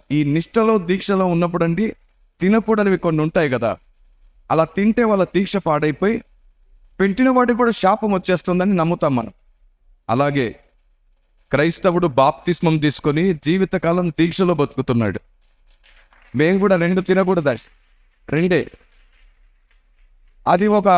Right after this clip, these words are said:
రూపం ముందు బలిగా అర్పించినా, నైవేద్యంగా సమర్పించినా ముట్టకూడదు. కానీ మీరు ప్రేమగా పిలిచి కారంతో పెట్టిన తిని సంతోషిస్తాం మీతో కలిసి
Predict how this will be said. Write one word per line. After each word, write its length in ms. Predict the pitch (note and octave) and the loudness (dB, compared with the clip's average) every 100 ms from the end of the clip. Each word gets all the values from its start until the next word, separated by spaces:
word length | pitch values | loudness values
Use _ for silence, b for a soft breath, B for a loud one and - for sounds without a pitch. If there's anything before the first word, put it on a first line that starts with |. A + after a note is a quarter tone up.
| D#3+ D3 C#3+ | 4 0 0
రూపం 400 | G3+ G3 G#3 G3+ | 0 2 2 2
ముందు 240 | G#3 F#3+ | 0 0
బలిగా 380 | F3+ F3 F#3 G3 | 0 0 2 0
అర్పించినా, 580 | F#3 F#3 F#3 - F#3+ G3 | 0 -2 -2 0 0 0
నైవేద్యంగా 680 | E3+ E3+ F#3+ F3+ F3+ F3+ | 0 0 -2 0 0 0
సమర్పించినా 680 | F3 E3+ E3+ E3 E3 E3+ E3 | 0 -2 -2 -2 -4 -2 0
ముట్టకూడదు. 520 | D3+ - D#3 D#3+ D3 | 0 0 0 -2 0
కానీ 280 | C#3 B2 A2 - _ _ _ _ - | 0 -2 -4 -12 _ _ _ _ -6
మీరు 140 | C#3 C#3 | -4 -2
ప్రేమగా 640 | - D3 F3+ G#3 G#3 G3 | -2 -2 0 0 0 0
పిలిచి 340 | E3+ E3 D#3+ | -2 -4 -4
కారంతో 540 | - C#3+ D3+ E3+ E3 E3 | -2 0 2 0 -2 -2
పెట్టిన 280 | C#3+ D3 C#3+ | -2 -2 -4
తిని 260 | - C#3+ | -2 -4
సంతోషిస్తాం 760 | C#3 B2+ A#2+ B2+ B2 - A2+ A2 | 0 0 0 -2 -4 -2 -2 0
మీతో 240 | A2 A2 | -2 0
కలిసి 400 | G#2+ G#2 - | 0 -2 -6